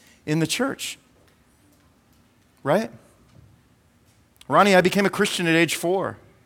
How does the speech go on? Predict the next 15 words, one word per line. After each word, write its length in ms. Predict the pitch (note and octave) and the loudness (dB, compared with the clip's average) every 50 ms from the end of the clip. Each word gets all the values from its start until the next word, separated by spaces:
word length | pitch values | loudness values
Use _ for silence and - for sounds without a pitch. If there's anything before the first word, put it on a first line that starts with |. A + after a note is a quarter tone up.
| _ _ _ _ _ _ _ _ _ _ | _ _ _ _ _ _ _ _ _ _
Dude, 180 | - E3+ G#3 F#3 | -4 2 4 6
I 60 | F3 | 6
was 140 | F3 F#3 D#3+ | 6 4 2
baptized. 840 | C3+ D3+ D#3+ F3+ G#3 - - - F3 D#3 B2+ G#2+ F#2+ - - - - - - - - | 2 4 4 4 4 2 0 0 2 2 2 0 -2 -6 -10 -14 -18 -20 -20 -4 2
Hey, 140 | F3+ G3 F#3+ | 4 6 6
I 40 | F3 | 8
walked 300 | D#3+ E3+ F3+ G3 F#3 - | 8 6 6 6 4 2
down 140 | A3 G#3 | 2 4
the 80 | G3+ F#3 | 4 6
aisle 300 | E3 E3+ F#3+ A3 G#3 E3+ | 6 8 8 6 6 4
at 80 | D3+ - | 2 2
sixth 320 | - - F#3 - - - | 0 0 0 -2 -4 -2
grade 240 | - F#3 F#3 F3 D3 | 0 2 2 2 2
youth 220 | C#3+ F#3 G#3 - | 0 -4 -6 -6
camp. 400 | - - - D#3 A#2 - - - | -6 -6 -4 -4 -4 -6 -8 -14